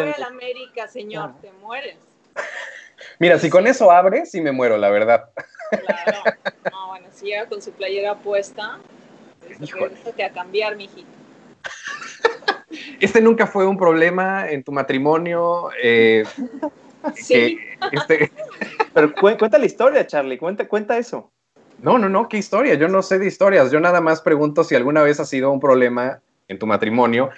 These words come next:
Speaker 3: porque de-, déjenme comentarles: Aline es, es una apasionada monarca Morelia,
Speaker 1: Ya no
Speaker 3: eh, y bueno,
Speaker 1: existe,
Speaker 2: ya no
Speaker 1: acuérdate.
Speaker 2: existe.
Speaker 3: que, que ahorita, que ahorita tristemente no
Speaker 1: Que
Speaker 3: existe.
Speaker 1: en paz descanse.
Speaker 3: Ahorita,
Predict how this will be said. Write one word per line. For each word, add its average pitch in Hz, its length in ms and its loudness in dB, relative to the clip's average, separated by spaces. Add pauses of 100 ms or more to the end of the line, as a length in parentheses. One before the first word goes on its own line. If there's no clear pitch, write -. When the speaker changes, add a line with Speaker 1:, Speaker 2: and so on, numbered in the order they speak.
(120)
Speaker 3:
porque 156 340 4
de-, 139 220 -2
déjenme 170 540 0
comentarles: 120 720 -2 (240)
Aline 135 380 0
es, 147 200 -2
es - 240 -10 (100)
una 147 180 0
apasionada 147 920 0
monarca 127 640 -4
Morelia, 120 640 -2 (480)
Speaker 1:
Ya - 280 0
no 233 100 0
Speaker 3:
eh, 247 100 -4
y - 100 -6
bueno, 226 120 -2
Speaker 1:
existe, 294 260 -6
Speaker 2:
ya 139 80 0
no 143 100 -4
Speaker 1:
acuérdate. 262 240 -2
Speaker 2:
existe. - 240 -12
Speaker 3:
que, 123 220 -4
que 127 80 0
ahorita, 135 520 2
que 123 80 -2
ahorita 123 260 0
tristemente 123 560 -2
no 120 80 0
Speaker 1:
Que 120 60 2
Speaker 3:
existe. 165 480 -2
Speaker 1:
en - 80 4
paz 220 120 -4
descanse. 226 440 -6
Speaker 3:
Ahorita, 165 480 2